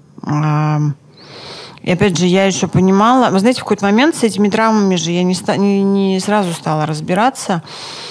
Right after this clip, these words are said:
А в какой-то момент поняла, что, а разбираться с ними нужно было. Я пошла тогда, я помню, учиться еще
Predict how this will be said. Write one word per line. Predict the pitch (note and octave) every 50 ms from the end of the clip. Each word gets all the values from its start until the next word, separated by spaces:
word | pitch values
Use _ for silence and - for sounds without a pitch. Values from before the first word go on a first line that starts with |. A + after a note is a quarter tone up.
| - - - - - - - - - - - - - - - - - - - - - - - - - - -
А | - E3 E3+ E3+ E3+
в | D#3
какой-то | - - G3 F#3
момент | G3 G3+ A3 B3 A#3+ -
поняла, | - G3+ G3+ G3 G3 G3 G3 G3+ G#3 G#3
что, | G3 - - - G3 F#3+ F#3+ F#3+ F#3 F#3 F3 D#3 - - - - - - - - - - _ _ _ _
а | - - F#3
разбираться | F#3 E3+ F3 G3+ G#3 G#3+ G#3 - F3+
с | -
ними | F#3+ F#3 F#3 F#3
нужно | F#3+ F#3+ F#3 E3+ F3+ E3+
было. | D#3+ D3 D#3 D3+ D3 E3+ D#3 - - _ _ _ - - - - - - - - - - - - - - - - - - - - - - - - - - - - - -
Я | F3 F3+ F#3+ F3+
пошла | G3+ G3 G3 - G#3 G3
тогда, | G3 G3+ F3+ F3+ F#3+ F#3 F3+
я | F3+ F3+
помню, | E3 F3+ F3+ F3+ F3+ F3+ F3+
учиться | F#3 F3+ - - G3+ F#3 - - - E3
еще | D#3+ D#3+ D#3 D3+ - - - - D#3+ D#3+ D#3+ D#3 D#3 D#3 D3+